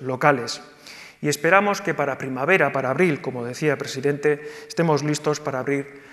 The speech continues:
las puertas con un simple clic. Para empezar a comprar en comercio local también en lo digital. Y cuando esté lista, cuando esté lista, será entonces el turno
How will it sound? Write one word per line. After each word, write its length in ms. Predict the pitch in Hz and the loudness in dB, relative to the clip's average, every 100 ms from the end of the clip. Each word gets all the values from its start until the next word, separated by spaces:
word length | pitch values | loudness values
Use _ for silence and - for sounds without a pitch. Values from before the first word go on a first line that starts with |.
| - - | -20 -8
las 180 | 135 127 | -6 -6
puertas 540 | - 151 147 151 147 | -2 0 0 -2 -2
con 220 | - 131 | -8 -8
un 100 | 143 | -6
simple 580 | 139 139 123 131 131 - - | -6 -8 -4 -4 -4 -6 -6
clic. 320 | 127 - - - _ - - - - - | -6 -8 -20 -20 _ -20 -20 -20 -20 -2
Para 140 | - 156 | 6 6
empezar 340 | 156 165 220 | 6 6 8
a 60 | 220 | 8
comprar 320 | 196 208 202 | 6 8 6
en 80 | 175 | 6
comercio 380 | 175 190 180 160 | 2 2 2 2
local 360 | 156 185 185 | 4 4 4
también 760 | 160 147 165 185 131 - - - | 2 2 4 4 2 -6 -14 -8
en 100 | 139 | -4
lo 120 | 131 | -2
digital. 500 | 127 - 127 127 117 - - _ | -2 -4 -4 -4 -6 -14 -20 _
Y 60 | - | -2
cuando 200 | 160 160 | 0 2
esté 160 | 196 | 2
lista, 340 | 226 180 - - - - | 2 0 -6 -10 -14 -12
cuando 240 | 147 127 | -8 -6
esté 200 | 120 - | -2 0
lista, 360 | 175 143 - - - _ - - - | 0 -2 -6 -14 -18 _ -20 -20 -12
será 480 | - 156 190 156 - | -4 2 2 2 -4
entonces 500 | 151 143 165 160 165 | -4 -2 -2 -2 -4
el 140 | 139 131 | -6 -4
turno 580 | 156 156 156 151 - | -4 -2 -4 -6 -10